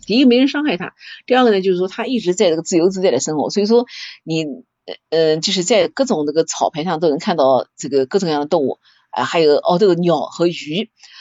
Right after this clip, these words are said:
然后呢，我们就坐了一条船，就像上次在那个兴化呢，在那个船上走，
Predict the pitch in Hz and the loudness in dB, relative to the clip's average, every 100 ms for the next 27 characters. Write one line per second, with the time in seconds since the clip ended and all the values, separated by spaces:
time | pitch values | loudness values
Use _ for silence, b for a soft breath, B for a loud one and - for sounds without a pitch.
0 | B B 175 262 254 160 160 208 208 190 | B B 0 2 4 2 0 2 2 2
1 | - 220 165 165 143 - - 113 147 180 | -2 0 0 -2 -4 -6 -12 -12 -12 -8
2 | 170 175 151 151 175 160 165 147 151 156 | -8 -4 -6 -6 -8 -8 -2 -2 0 -4
3 | 185 175 190 127 139 160 143 151 151 - | -6 -4 -4 -4 0 0 2 2 2 -2
4 | 156 170 147 | -4 -2 -4